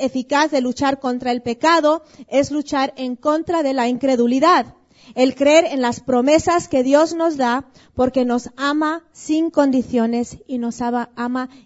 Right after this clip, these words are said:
eternamente. Entonces, ¿cómo luchamos en contra del pecado? Luchando en contra de la incredulidad. En el que no escatimó a su propio hijo.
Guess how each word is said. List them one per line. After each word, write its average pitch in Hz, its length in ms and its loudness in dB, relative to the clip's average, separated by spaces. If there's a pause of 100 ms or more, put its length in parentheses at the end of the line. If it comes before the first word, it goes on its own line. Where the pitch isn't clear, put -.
(100)
eternamente. 247 1160 -4 (160)
Entonces, 247 320 -8
¿cómo 320 260 2
luchamos 330 560 -4
en 294 140 -6
contra 302 340 -4
del 294 160 -2
pecado? 294 540 -4 (240)
Luchando 277 460 -4
en 285 120 -2
contra 285 480 -4
de 262 100 -4
la 254 180 -2
incredulidad. 254 880 -2 (300)
En 247 220 -4
el 226 220 -4
que 247 120 -2
no 254 140 2
escatimó 320 640 0
a 294 60 0
su 269 300 -6
propio 302 500 -2
hijo. 240 460 -10